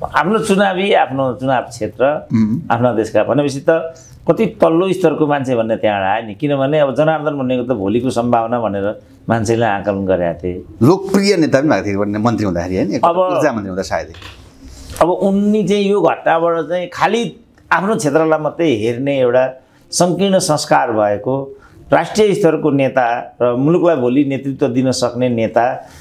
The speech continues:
Speaker 1: त्यो दूरदर्शिता र सोच भएको मान्छे होइन रहेछ।
Speaker 2: उम्।
Speaker 1: खालि एउटा आफ्नो चुनाव क्षेत्र र त्यस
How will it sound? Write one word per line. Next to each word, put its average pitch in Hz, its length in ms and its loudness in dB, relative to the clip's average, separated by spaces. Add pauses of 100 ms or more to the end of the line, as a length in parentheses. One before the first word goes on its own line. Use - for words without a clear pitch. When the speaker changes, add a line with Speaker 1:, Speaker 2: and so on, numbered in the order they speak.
(200)
Speaker 1:
त्यो 180 120 4
दूरदर्शिता 165 640 4
र 151 100 0
सोच 151 440 0
भएको 104 380 0
मान्छे 113 320 -2
होइन 98 300 0
रहेछ। 120 260 0
Speaker 2:
उम्। 120 600 0
Speaker 1:
खालि 214 340 0
एउटा 196 200 2
आफ्नो 160 280 -2
चुनाव 147 320 -2
क्षेत्र 135 420 0
र 165 40 2
त्यस - 220 -6